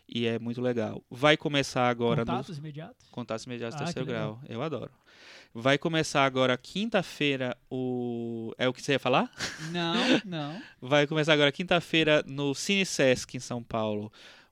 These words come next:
Speaker 1: O, o Festival do Rio, eu não sei como é que eles chamam, né?
Speaker 3: É uma parte do Festival do Rio, eu também não sei o
Speaker 1: É,
Speaker 3: nome.
Speaker 1: tem um nomezinho,
Speaker 2: O que que
Speaker 1: assim.
Speaker 2: eles vão exibir, Chico?
Speaker 1: Eles, eles vão exibir, entre outros, o filme do Frederick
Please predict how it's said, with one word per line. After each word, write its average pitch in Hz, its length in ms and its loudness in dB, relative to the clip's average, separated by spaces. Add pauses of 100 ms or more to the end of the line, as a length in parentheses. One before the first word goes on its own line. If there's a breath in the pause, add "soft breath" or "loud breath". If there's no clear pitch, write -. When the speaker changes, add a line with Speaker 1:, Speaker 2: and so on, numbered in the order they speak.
Speaker 1:
O, 120 1080 0 (360)
o - 80 -20
Festival 139 580 2
do 165 80 0
Rio, 143 300 0
eu 143 40 4
não 143 60 -8
sei 185 140 -4
como 165 100 -10
é - 20 -12
que 147 40 -12
eles 135 100 -10
chamam, 131 300 -10
né? 131 440 -8
Speaker 3:
É - 40 -14
uma 233 160 -8
parte 262 200 2
do - 40 -12
Festival 240 240 0
do 185 40 4
Rio, 185 80 6
eu 180 40 2
também 214 180 -2
não 208 60 -2
sei - 120 0
o 165 60 4
Speaker 1:
É, 160 140 4
Speaker 3:
nome. 151 80 2
Speaker 1:
tem 185 120 2
um 185 40 -2
nomezinho, 180 460 -2
Speaker 2:
O 170 40 -4
que - 60 -8
que 269 80 -2
Speaker 1:
assim. 240 100 -2
Speaker 2:
eles 220 100 2
vão 208 80 6
exibir, 170 300 2
Chico? 139 220 -6
Speaker 1:
Eles, 202 240 2
eles 214 360 2
vão 214 140 2
exibir, 202 400 2
entre 233 340 4
outros, 190 460 6
o 180 60 -2
filme 190 260 -2
do 190 100 -2
Frederick 208 460 2